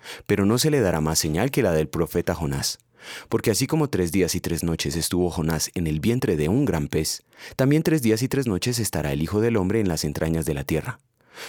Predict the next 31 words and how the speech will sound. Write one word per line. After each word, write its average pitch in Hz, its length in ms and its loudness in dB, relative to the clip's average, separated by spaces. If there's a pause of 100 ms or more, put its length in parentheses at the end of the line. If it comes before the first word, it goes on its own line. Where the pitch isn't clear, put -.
(120)
Porque 101 280 4
así 101 180 2
como 143 220 0
Jonás 87 320 0
fue 87 100 0
señal 82 460 0
de 87 160 -2
los 80 160 -2
ninivitas, 82 720 -2 (280)
también 127 300 4
lo 151 80 2
será 101 220 2
el 78 80 2
Hijo 92 180 0
del 104 160 2
Hombre 90 320 0
a 80 120 0
esta 104 220 0
generación". 78 640 -4 (760)
Palabras 87 380 0
de 92 80 0
Mateo 87 320 0
doce, 87 280 0
treinta 87 300 -4
y 78 40 -2
nueve, 76 160 -2
cuarenta 76 360 -4
y - 60 0
Lucas 82 340 -2
once, - 220 -4
treinta. - 380 -8